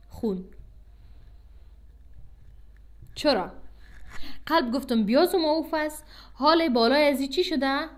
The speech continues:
بار کاری یا ورکلود یا ورکلود زیاد شده و این باعث وخیم شدن حالت شده.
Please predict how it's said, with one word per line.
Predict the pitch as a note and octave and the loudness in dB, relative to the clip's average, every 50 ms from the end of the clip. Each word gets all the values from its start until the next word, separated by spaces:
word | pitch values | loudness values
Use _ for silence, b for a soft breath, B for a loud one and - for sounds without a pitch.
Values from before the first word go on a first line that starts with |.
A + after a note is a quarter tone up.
| - - | -16 -10
بار | - F#3+ F#3 F3+ F#3 D#4 F4 F#4+ F#4 E4 | -6 -4 -2 0 4 4 6 6 6 4
کاری | C#4 - - - A3 G#3 G#3 G#3+ B3 | 2 -2 -2 0 0 2 2 2 0
یا | A#3 G#3+ G3+ G3 F#3+ | 0 0 0 0 0
ورکلود | F#3+ G3 G#3 B3+ D4+ E4+ E4+ - - D4+ D4 D4 D4+ D4 D4 - - - - - - - - - - - - - - - - - - - - - - - - - - | 0 0 0 0 0 -2 -2 -4 -4 -4 -2 -2 -4 -6 -8 -14 -20 -20 -20 -20 -20 -20 -20 -20 -20 -20 -20 -20 -20 -20 -20 -20 -20 -20 -20 -20 -20 -20 -20 -14 -8
یا | G3+ G3 F#3+ | -4 -4 -2
ورکلود | F#3+ G3+ G#3+ G#3 G#3 G#3 - A3 A3 A#3+ C4+ C#4+ C#4+ C#4+ C#4 C#4+ - - - - - - - - - - - | -2 0 -2 -2 -2 -4 -4 -2 -2 0 0 0 0 -2 -4 -8 -14 -20 -20 -20 -20 -20 -20 -20 -20 -18 -14
زیاد | - F#3+ F3+ F#3 G#3 F#3 F#3 F#3 - | -10 -8 -4 -2 -2 -2 -2 -6 -10
شده | - - - - - - - - - - - - - - B B B B B B B3+ B - | -16 -20 -20 -20 -20 -20 -20 -20 -20 -20 -20 -20 -20 -20 B B B B B B -14 B -2
و | A3+ B3 | 0 0
این | B3+ - E4+ F#4+ F4+ | 2 4 4 4 4
باعث | E4+ D4 D#4+ G4+ G#4+ - - | 4 4 2 2 0 -2 -2
وخیم | E4 C#4+ A#3 A3+ A3 A3 - B3 A#3+ A3 | -2 0 2 0 0 0 -2 -4 -4 -4
شدن | G#3 - A#3+ G#3+ A#3 A#3 A3 | -4 -4 -2 0 2 2 2
حالت | G3 F3+ - F3+ F3+ F3+ F3 F3+ - | -2 -4 -6 -6 -6 -6 -8 -10 -12
شده. | - - - - | -16 -18 -18 -18